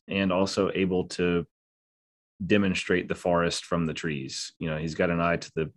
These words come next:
details and to the whole thing, whether he's talking about interpretation or baptism or some, some other aspect of, of ministry or theology. He can,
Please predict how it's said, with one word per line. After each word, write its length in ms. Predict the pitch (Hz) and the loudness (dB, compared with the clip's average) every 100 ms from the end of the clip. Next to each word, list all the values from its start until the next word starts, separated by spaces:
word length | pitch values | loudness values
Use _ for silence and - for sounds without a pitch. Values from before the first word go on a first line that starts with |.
| 82 | -4
details 520 | 90 - 92 87 76 | -2 0 2 2 0
and 140 | 85 82 | -4 -4
to 80 | |
the 80 | 76 | -4
whole 240 | 76 76 73 | -2 -4 -2
thing, 340 | 85 76 65 | -4 -4 -6
whether 220 | 71 87 85 | -2 0 0
he's 140 | 82 | -2
talking 320 | 87 78 82 | -2 -2 -2
about 240 | 80 76 73 | -2 -2 -2
interpretation 960 | 80 95 - - 87 85 87 82 80 73 | -6 -6 -6 -2 -2 0 -2 -2 -2 -4
or 120 | 76 | -4
baptism 840 | 78 87 85 85 78 82 82 78 67 | 0 0 0 -4 -2 -2 -2 -4 -4
or 140 | 76 | -6
some, 380 | - 85 78 73 - | -4 -2 -2 -4 -8
some 240 | - 85 | -2 0
other 200 | 82 80 | 2 0
aspect 540 | 76 85 - 78 76 87 | 0 0 0 -4 -2 -2
of, 240 | 76 - - | -2 -4 -8
of 120 | 73 | -4
ministry 480 | 82 82 - 78 71 | -2 -2 -4 -4 -4
or 280 | 71 71 - | -4 -6 -2
theology. 600 | 78 82 80 73 71 73 - - - - _ - | 0 2 0 -2 -8 -8 -16 -20 -20 -20 _ 2
He 140 | 107 | 2
can, 340 | 98 92 90 | 4 4 2